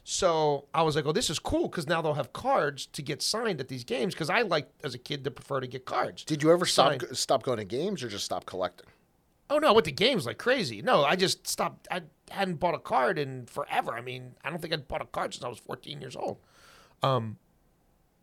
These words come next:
Speaker 1: so I started understanding more of what was available. So it was like, "Well, let me start buying some of these boxes so that when these, we go to see the Bowie Bay Sox against the Reading Phillies, they've got a card for Alec Boehm." I mean, but this is at,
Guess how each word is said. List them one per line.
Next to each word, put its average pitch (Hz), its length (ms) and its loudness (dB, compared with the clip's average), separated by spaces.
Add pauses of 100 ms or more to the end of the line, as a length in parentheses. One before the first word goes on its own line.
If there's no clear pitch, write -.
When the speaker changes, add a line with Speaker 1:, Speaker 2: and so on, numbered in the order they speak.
(360)
Speaker 1:
so - 180 6
I 180 80 8
started 170 300 0 (340)
understanding 175 640 2
more 160 160 6
of 147 80 4
what 139 120 -4
was 131 120 -4
available. 151 460 0
So - 160 -4
it 147 60 -6
was 135 120 -4
like, 135 220 -2 (480)
"Well, 160 100 0
let 214 140 0
me 254 60 -2
start 185 260 0
buying 180 220 -2
some 165 120 -6
of 147 60 -6
these 123 100 -6
boxes 190 540 -2
so 156 160 -2
that 151 180 0
when 151 140 0
these, 143 200 -4
we 180 140 2
go 170 140 4
to 156 80 -2
see 180 180 -2
the 147 100 0
Bowie 160 200 0
Bay 165 180 2
Sox 151 240 -2
against 147 220 -6
the 139 80 -6
Reading 147 240 0
Phillies, 180 460 0 (380)
they've 170 140 4
got 170 140 4
a 165 40 -4
card 220 340 4
for 139 380 -4
Alec 131 320 2
Boehm." 101 280 -6
I 120 60 -6
mean, 123 120 -4
but 127 100 -4
this 147 160 0
is 120 240 -8
at, 110 120 -8